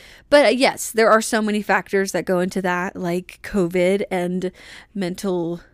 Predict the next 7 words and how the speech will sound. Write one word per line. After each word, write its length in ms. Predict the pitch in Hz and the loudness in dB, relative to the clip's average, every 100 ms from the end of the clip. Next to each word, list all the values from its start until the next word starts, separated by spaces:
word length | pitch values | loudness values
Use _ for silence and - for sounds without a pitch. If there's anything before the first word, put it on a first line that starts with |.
| _ - | _ -20
space 600 | - - 190 180 180 - | -18 0 2 2 0 -2
and 180 | 175 170 | -6 -2
blah, 120 | 180 | -2
blah, 100 | 180 | -2
blah. 240 | 180 175 - | -2 -4 -4
But 300 | - 247 254 _ _ _ _ _ _ _ | 2 4 4 _ _ _ _ _ _ _
still 520 | - - 262 185 156 | -10 -2 0 0 -2